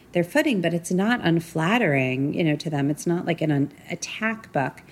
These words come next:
in any way. And I think that one reason why people had trouble labeling it is that we're in such a politically polarized atmosphere, and everything is either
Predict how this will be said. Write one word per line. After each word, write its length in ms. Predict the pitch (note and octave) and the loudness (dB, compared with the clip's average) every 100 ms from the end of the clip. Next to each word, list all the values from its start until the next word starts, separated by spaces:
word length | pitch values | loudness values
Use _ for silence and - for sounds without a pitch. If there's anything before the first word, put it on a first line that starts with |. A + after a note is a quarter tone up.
| - - - - | -20 -20 -20 -6
in 140 | G3 F3+ | 0 2
any 220 | E3 E3 | 4 4
way. 240 | D#3 D#3+ | 4 2
And 100 | A3 | 2
I 60 | A#3 | 0
think 240 | A#3 E4+ | 0 -4
that 160 | - - | -4 -2
one 400 | E3+ E3 E3 E3+ | 2 2 2 0
reason 360 | E3 E3 E3 D#3+ | -2 0 0 0
why 160 | D3+ | 0
people 580 | D3 E3+ E3+ D#3+ D3+ D#3 - | -2 -4 0 2 2 0 -6
had 160 | - G#3 | -4 -2
trouble 320 | - F#3 F3 | -2 -2 -2
labeling 400 | F#3 G3 A#3 G#3+ | -2 -4 -4 0
it 200 | E3+ - - | 0 -2 -4
is 160 | F3 - | -4 0
that 240 | F#3 F3+ - - - - | 0 0 -6 -20 -12 -2
we're 140 | G3+ | 0
in 180 | G3+ G3 | 2 2
such 260 | G3 A3+ - | 0 -2 0
a 140 | F#3 | 0
politically 440 | E3+ - F3+ - | 0 -4 -2 -2
polarized 640 | E3+ - E3+ E3+ D#3 D#3 D#3+ | -4 0 0 2 0 0 -2
atmosphere, 560 | E3+ F#3+ F#3 - D#3 | -4 -2 -4 -2 -2
and 220 | D#3+ E3+ - | -2 -4 -4
everything 560 | A#3+ - D4 - E3 D#3+ | -6 -2 -4 -2 -2 0
is 180 | D#3 E3 | -2 -2
either 460 | F3 E3+ D#3+ D#3+ | -2 0 0 -2